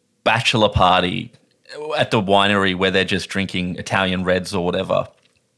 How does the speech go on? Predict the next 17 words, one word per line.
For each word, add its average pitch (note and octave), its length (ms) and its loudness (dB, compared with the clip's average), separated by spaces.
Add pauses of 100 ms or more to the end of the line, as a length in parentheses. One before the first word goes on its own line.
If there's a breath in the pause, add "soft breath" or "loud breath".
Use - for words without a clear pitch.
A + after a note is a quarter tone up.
(460)
And - 100 -8
it's - 120 -12
very G2 440 2 (400 loud breath)
lame. F#2 520 0 (520 loud breath)
He's F2+ 240 -2
one F#2 180 2
of D#2+ 120 -4
the F2+ 80 -6
guys D#2 320 -4
there D2+ 300 -4 (260)
with F2+ 300 -8
Bo, F2 400 2 (480)
Bo, F2+ 420 2 (280)
Bo F#2 160 -2
Burnham B2 680 -2 (520)
and E2+ 300 -8 (200)
son F2+ 580 -2